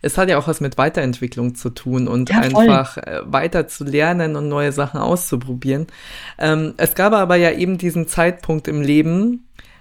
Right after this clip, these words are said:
Speaker 1: ähm, wo du eben nicht mehr viel machen konntest, ähm, und wo das Wort sterben, wie du es jetzt gesagt hast, also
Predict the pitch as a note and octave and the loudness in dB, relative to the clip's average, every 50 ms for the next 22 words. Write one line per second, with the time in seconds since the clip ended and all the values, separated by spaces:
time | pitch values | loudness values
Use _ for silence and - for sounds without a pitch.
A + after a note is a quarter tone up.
0 | _ _ _ - E3+ E3 E3 D#3+ D#3+ D#3+ D#3+ D#3+ D#3 - - - - E3 F#3 F3 | _ _ _ 2 4 4 6 4 4 2 0 0 -2 -6 -8 -8 -2 0 0 0
1 | - - - F3 D#3+ E3+ E3+ F3 F#3+ F3 - - - D#3+ D3 C#3 - - - D#3+ | 0 0 0 0 2 2 4 2 2 2 0 -2 -2 0 -2 -2 -2 -4 -4 0
2 | D#3+ D#3 D3 C#3+ C3 B2+ C3+ C3+ C3+ C3+ C#3+ - - - C#3 B2 A#2+ A#2 - _ | 0 2 0 0 -4 -6 -4 -2 0 0 0 -2 -4 -4 -4 -4 -4 -6 -10 _
3 | _ - - - B2+ B2+ A#2+ - C3+ C#3 D#3 D#3+ - - - - - - C#3 C#3 | _ -14 -8 -4 -2 -2 -2 0 0 0 0 0 -2 -8 -14 -10 -6 -4 -2 0
4 | C3+ C3+ C3+ B2 A#2+ D3 D3+ C3 - - C#3+ D3+ D#3 D#3+ D#3+ D#3+ D#3 D3 - - | 0 -2 -2 -4 -2 -2 -2 -2 -4 -6 -2 0 2 4 4 4 4 2 0 -2
5 | - - - E3 D#3 - - D3+ D3+ D3 D3 D3 - - - - - - - - | -6 -8 -6 -6 -4 -2 2 2 4 4 4 0 -4 -12 -10 -8 -6 -4 -2 0
6 | E3 D#3+ E3 E3+ E3 C#3+ C#3 C#3+ C#3 D3 C#3+ C#3 E3 E3 F3 E3+ - C#3+ - - | 2 4 4 4 2 0 -4 -2 -2 -4 -4 -2 -2 -4 -2 -2 -2 -4 -4 -2
7 | - D3+ C3+ C#3 C#3+ C#3 - - - D#3 D3+ D#3+ D#3+ - - A2 A2 C#3+ B2+ C#3 | -4 -2 0 2 2 0 0 -4 -2 0 0 0 0 -2 -2 -2 -2 -2 -2 -2
8 | C#3 C#3 C#3+ C3+ C#3 | -4 -2 -4 -4 -6